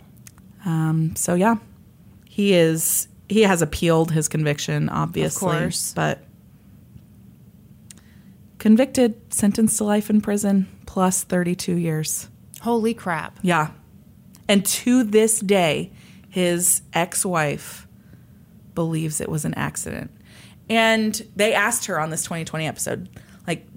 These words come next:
Speaker 1: "Do you think you tell yourself that because it would make it easier?"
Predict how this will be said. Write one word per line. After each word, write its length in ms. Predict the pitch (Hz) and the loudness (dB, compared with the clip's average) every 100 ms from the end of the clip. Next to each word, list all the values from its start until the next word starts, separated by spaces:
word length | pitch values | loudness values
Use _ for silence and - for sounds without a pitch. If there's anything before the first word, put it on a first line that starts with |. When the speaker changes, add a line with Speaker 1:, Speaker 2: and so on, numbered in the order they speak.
| - 185 | -14 -12
Speaker 1:
"Do 120 | - | -6
you 300 | 202 208 226 | -4 -2 -2
think 360 | 220 - 214 208 | -2 -2 -4 -2
you 100 | 208 | -6
tell 260 | 208 190 208 | -4 -4 -2
yourself 460 | 208 208 208 208 | -2 -2 -4 -4
that 240 | 214 208 - | -4 -6 -6
because 280 | 185 185 190 | -8 -6 -6
it 100 | 214 | -6
would 120 | 170 | -4
make 280 | 175 185 196 | -4 -4 -6
it 120 | 185 | -8
easier?" 580 | 190 190 - 202 208 | -6 -4 -4 -4 -4